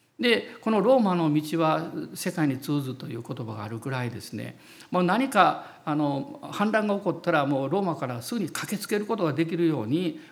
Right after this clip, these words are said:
このローマ帝国はこの軍用道路を整備したんです。実はこれが福音宣教に用いられたんですね。私たちは時々、「なんでこの世はこんなにいろんなことができるんだろう」と思うことがあるんですけど、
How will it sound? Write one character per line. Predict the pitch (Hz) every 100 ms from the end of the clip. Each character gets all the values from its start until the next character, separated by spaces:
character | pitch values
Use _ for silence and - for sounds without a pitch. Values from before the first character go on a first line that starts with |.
| -
こ | 165
の | 147
ロ |
ー | 165
マ | 160
帝 | 156 135
国 | - - -
は | 110
こ | 143
の | 113
軍 | 113 135
用 | 139 139 135
道 | 139 170
路 | 127
を | 110
整 | - 135
備 | 135
し | 139
た | -
ん | 127
で | 101
す。 | - - - - - -
実 | 247 285 233
は |
こ | - -
れ | 349 339
が | 320 311 - - - - -
福 | 180 -
音 | 254 240
宣 | 247 220
教 | 156 160
に | 131
用 | 127
い | - 160
ら | 143
れ | 135
た | -
ん |
で | 92
す | -
ね。 | 143 202 220 - - _ _ _ _ _ - - - -
私 | 226 359 -
た |
ち | 226 185
は | 175 - - -
時 | 190 208
々、 | 247 185 143
「な | 175
ん | 294 415
で | 277
こ | -
の | 208
世 | 208 160
は | 139
こ | -
ん | 170
な | 175
に | 170
い |
ろ | 151
ん |
な | 170
こ | 147
と | 143
が | 131
で | 135
き | 151
る | 160
ん | 139
だ | 117
ろ | 123
う」 |
と | 123
思 | 147 170
う |
こ | 165
と | 127
が | 110
あ |
る | 156
ん | 131
で | 104
す |
け | -
ど、 | 110